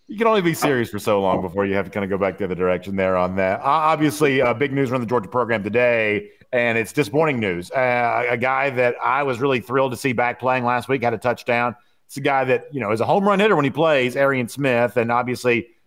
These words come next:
news reports today, uh, including our own here at dog nation dot com, our own, uh, confirmed r-, uh, reporting that Smith is now out for the rest of the year. Uh, I, I guess, Connor, fill us in on the details on this, and then we'll kinda get into, to everything else.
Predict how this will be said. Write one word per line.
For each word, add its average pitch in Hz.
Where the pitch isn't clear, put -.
news 120
reports 131
today, 117
uh, 107
including 117
our 113
own 110
here 113
at 104
dog 104
nation 101
dot 98
com, 117
our 104
own, 117
uh, 101
confirmed 104
r-, 104
uh, -
reporting 110
that 120
Smith 135
is 113
now 117
out 123
for 117
the 113
rest 117
of -
the 107
year. 120
Uh, 117
I, 120
I 139
guess, 147
Connor, 156
fill 175
us 151
in 151
on 147
the 127
details 131
on 117
this, 120
and 120
then 117
we'll 110
kinda 110
get 107
into, 104
to 117
everything 101
else. 92